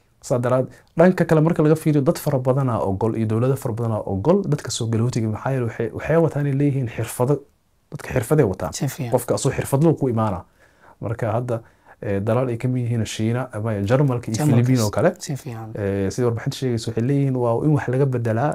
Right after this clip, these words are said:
Speaker 1: eh, sharciga hijrada waa in wax laga bedelaa. Si loo helo skill-ka qofkaan loo helo.
Speaker 2: Si fiican. Meel la soo xareeyo qofka.
Speaker 1: Qofka in la soo xareeyo,
Speaker 2: Space la
Speaker 1: ha.
Speaker 2: siiyo.
Speaker 1: Space la siiyo,
Speaker 2: Si
Speaker 1: ha.
Speaker 2: fiican looga faa'iidaysto.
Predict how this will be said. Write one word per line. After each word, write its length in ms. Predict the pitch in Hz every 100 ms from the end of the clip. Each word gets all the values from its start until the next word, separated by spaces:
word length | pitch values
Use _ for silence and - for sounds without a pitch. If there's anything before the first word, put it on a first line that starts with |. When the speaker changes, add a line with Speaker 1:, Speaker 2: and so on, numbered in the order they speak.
| -
Speaker 1:
eh, 560 | 113 113 104 104 107 104
sharciga 480 | - 147 101 104 104
hijrada 440 | 107 110 139 113
waa 100 | 110
in 60 | 117
wax 120 | 110
laga 140 | 104 104
bedelaa. 380 | 92 82 65 - _ _ _ _ - -
Si 200 | 101 -
loo 140 | 139 123
helo 200 | 113 104
skill-ka 480 | - - - 113 - - _ _ -
qofkaan 300 | 110 - 104
loo 100 | 104
helo. 220 | - - -
Speaker 2:
Si 200 | - - 131
fiican. 380 | - 131 117 123
Meel 200 | 135 147
la 60 | 143
soo 160 | -
xareeyo 260 | 127 135 120
qofka. 280 | - - -
Speaker 1:
Qofka 160 | 151 160
in 60 |
la 60 | 123
soo 120 | 139
xareeyo, 280 | - 95 175
Speaker 2:
Space 40 |
la 60 | 123
Speaker 1:
ha. 60 | 98
Speaker 2:
siiyo. 400 | - 123 117 -
Speaker 1:
Space 280 | 135 135
la 60 | 110
siiyo, 200 | - 92
Speaker 2:
Si 40 | 147
Speaker 1:
ha. 40 | 101
Speaker 2:
fiican 200 | - 156
looga 140 | 139 135
faa'iidaysto. 560 | 127 110 113 - 113